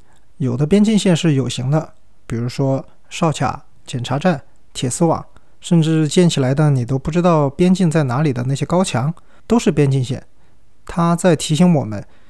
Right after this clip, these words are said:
就是一片土地被分成了两片，而且是被人为的分成了两片。即使他们两边都是埋着同样的土壤，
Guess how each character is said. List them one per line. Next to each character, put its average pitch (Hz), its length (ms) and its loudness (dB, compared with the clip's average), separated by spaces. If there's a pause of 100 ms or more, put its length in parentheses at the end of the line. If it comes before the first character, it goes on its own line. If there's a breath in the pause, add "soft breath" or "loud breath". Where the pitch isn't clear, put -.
(260 soft breath)
就 151 80 -4
是 143 80 0
一 135 100 -2
片 220 200 0
土 - 160 -6
地 170 180 2
被 139 420 0 (120)
分 - 200 -2
成 170 160 2
了 156 60 2
两 147 220 -2
片， - 260 -2 (320)
而 143 80 -8
且 143 140 -2
是 - 120 -4
被 151 200 0
人 127 260 -2
为 143 100 2
的 123 160 -4
分 139 140 -8
成 123 160 -4
了 - 60 -8
两 69 120 -14
片。 - 160 -10 (220)
即 - 180 -2
使 - 320 -4
他 - 140 -4
们 131 260 -4
两 131 220 -8
边 151 180 2
都 196 120 -2
是 165 120 -4
埋 123 200 -4
着 139 100 -2
同 135 220 -2
样 190 100 4
的 147 80 2
土 127 180 -6
壤， 143 80 0